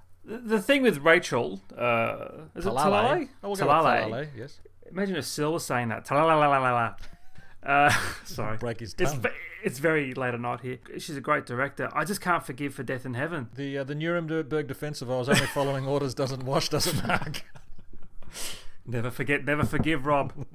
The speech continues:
Speaker 1: That's my motto.
Speaker 2: Yes, very
Speaker 1: Uh,
Speaker 2: much.
Speaker 1: Matthew Robinson, yes, definitely. Uh, Resurrection of the Daleks, Attack of the Cybermen. Thanks, Dave, for those. Uh, we also had some other posts as well.
Speaker 2: Now, in, uh, in the setting up this episode, I, I went on to Gallifrey Base and, and posted the query, "What were,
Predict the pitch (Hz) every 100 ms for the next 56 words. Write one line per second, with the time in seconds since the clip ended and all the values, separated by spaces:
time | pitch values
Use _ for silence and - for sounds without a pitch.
0 | 131 151 131 127 120 120 120 113 - -
1 | 95 104 104 - 147 147 123 196 196 185
2 | 208 214 185 170 202 - 202 208 214 214
3 | 170 170 170 170 165 190 190 156 147 170
4 | 175 175 - 147 170 170 160 151 165 170
5 | 175 175 156 - 233 233 233 285 - -
6 | 208 247 302 - - 208 214 226 240 254
7 | 233 208 202 - 214 202 190 214 233 -
8 | 208 202 - - - 185 180 160 156 214
9 | 147 175 262 247 160 165 175 160 156 143
10 | 135 160 151 - 156 147 135 - 123 135
11 | 123 - 123 117 113 113 104 117 120 110
12 | - 107 117 113 - 104 104 110 - 101
13 | 98 101 98 - 110 - 98 101 113 107
14 | 104 98 101 104 101